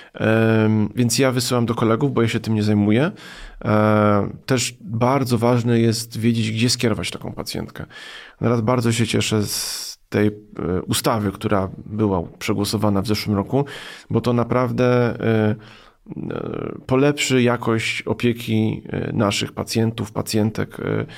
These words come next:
w drodze do posiadania potomstwa. Także nie powiem ci dokładnie, ile procent to jest, e, ale, e, z roku na rok coraz więcej par zmaga się z niepłodnością.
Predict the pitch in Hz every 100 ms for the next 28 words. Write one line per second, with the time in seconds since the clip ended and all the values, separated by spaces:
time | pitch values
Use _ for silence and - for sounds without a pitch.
0 | - - - 104 110 117 107 107 107 110
1 | 104 98 98 110 - 98 - - 101 113
2 | 107 107 104 - - - 117 117 135 123
3 | 120 117 120 120 131 123 123 120 120 107
4 | - 117 160 208 - - - - - -
5 | 113 107 - 107 120 123 117 - - 85
6 | 110 104 - - 104 117 139 135 123 113
7 | 117 120 107 110 117 120 117 151 196 -
8 | 117 117 113 107 107 107 113 110 107 113
9 | 107 110 - 156